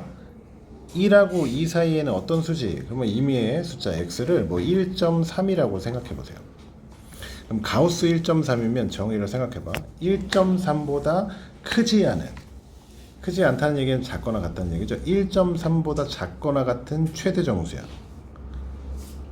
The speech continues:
일 점 삼보다 작은 정수들 엄청 많잖아.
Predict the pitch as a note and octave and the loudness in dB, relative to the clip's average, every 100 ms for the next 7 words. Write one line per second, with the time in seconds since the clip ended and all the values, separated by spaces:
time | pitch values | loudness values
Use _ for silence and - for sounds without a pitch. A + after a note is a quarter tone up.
0 | - - - - - - - C#3+ E3 F#3 | -16 -16 -18 -16 -18 -18 -6 0 2 2
1 | E3+ F3 E3 D#3+ C3 - G2 C3 G#2 G2 | 2 2 4 4 4 2 -4 -2 -2 -4
2 | G2 - E2 E2 A2 E2+ D2+ A2+ C#3 A2+ | -6 -8 -8 -6 -4 -4 -4 -4 -4 -4